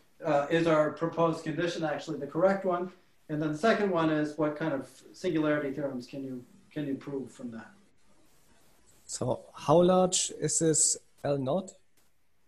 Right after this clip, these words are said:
Speaker 1: Yeah, so, uh, in, in general, it, it's up to you. So it depends on what you know about the space-time down here.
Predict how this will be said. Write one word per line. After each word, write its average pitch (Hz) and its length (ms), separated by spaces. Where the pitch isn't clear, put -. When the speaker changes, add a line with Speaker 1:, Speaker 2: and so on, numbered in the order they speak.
Speaker 1:
Yeah, 202 280
so, 208 500
uh, 196 220
in, 202 200
in 202 180
general, 240 640
it, 180 240
it's 214 140
up 226 220
to 233 40
you. 175 260
So 202 140
it 196 80
depends 220 340
on 202 140
what 202 180
you 180 100
know 190 200
about 175 240
the 143 80
space-time 175 560
down 151 260
here. 131 300